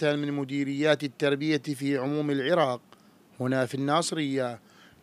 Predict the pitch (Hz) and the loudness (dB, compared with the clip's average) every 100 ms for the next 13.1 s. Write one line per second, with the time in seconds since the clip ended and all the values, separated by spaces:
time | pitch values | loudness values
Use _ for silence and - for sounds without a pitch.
0 | 131 127 131 127 131 131 131 139 135 131 | -2 0 4 2 2 0 2 2 0 0
1 | 143 135 135 151 151 143 139 139 165 160 | 0 2 2 0 2 2 0 -2 -2 0
2 | 156 135 143 165 - 156 139 123 - - | -2 -2 0 0 2 0 0 -2 -12 -20
3 | _ - 202 254 214 165 143 156 143 143 | _ -10 -2 2 4 4 6 6 6 2
4 | 135 - 156 180 208 170 143 139 131 123 | 0 4 4 6 4 2 -2 0 0 0
5 | 113 - - - - - - - - - | -4 -10 -10 -10 -10 -8 -8 -8 -10 -8
6 | - - - - - - - - - - | -6 -6 -8 -8 -8 -6 -6 -6 -6 -6
7 | - - - - - - - - - - | -6 -8 -8 -8 -8 -8 -8 -8 -8 -10
8 | _ _ - 151 147 233 240 196 175 151 | _ _ -4 -2 0 2 4 2 2 0
9 | 139 135 131 - 151 147 139 120 135 131 | 0 0 0 2 4 4 0 -2 2 2
10 | 123 - 135 127 107 113 _ _ 113 120 | 2 -2 -2 -2 -2 -6 _ _ -4 -2
11 | 113 110 143 131 127 123 120 113 135 131 | -2 -4 -2 -2 -2 -2 -2 -2 0 0
12 | 131 123 135 117 117 123 127 151 139 123 | -2 -4 -4 -4 0 -2 -2 -2 0 0
13 | 107 | -2